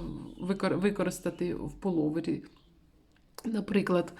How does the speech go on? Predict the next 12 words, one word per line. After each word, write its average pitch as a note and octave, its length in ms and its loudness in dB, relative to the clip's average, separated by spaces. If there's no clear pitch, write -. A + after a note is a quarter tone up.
<clears throat> - 500 10
елемент F#3 560 6
візерунку. D#3+ 600 2
Да? A#3 180 0
Щас - 420 -4
в E3+ 180 -4
моді A#3 260 6
поєднувати E3+ 680 2
декілька D#3+ 520 -2
візеруночків. E3 760 -2
Теж A3+ 340 6
можна, F3+ 580 -4